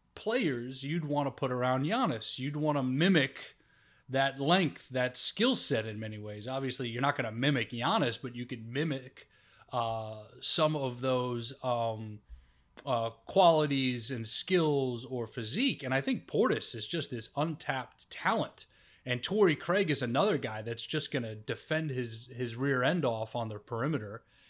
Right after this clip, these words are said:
and can guard multiple positions. And Bryn Forbes became a pretty reliable rotation guard with the Spurs and can shoot the basketball. So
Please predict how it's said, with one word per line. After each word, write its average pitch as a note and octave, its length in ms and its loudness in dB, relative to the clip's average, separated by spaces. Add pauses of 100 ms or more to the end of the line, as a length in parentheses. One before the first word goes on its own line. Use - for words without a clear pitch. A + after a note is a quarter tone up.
(120)
and A2+ 220 -2
can A#2+ 160 -4
guard C#3 300 4
multiple B2+ 440 -2
positions. A#2+ 720 -4
And C3+ 200 -2 (500)
Bryn C4 200 6
Forbes D4 420 2
became G3 320 0
a E3+ 60 2
pretty A#3+ 260 0
reliable F3+ 920 2 (200)
rotation D#3+ 720 2
guard E3 320 4
with C#3 100 -6
the B2+ 80 -6
Spurs E3+ 480 2
and A#2 100 -4
can B2+ 120 -8
shoot G3 240 -4
the G#2 60 -12
basketball. C3 680 -10
So C3+ 300 -2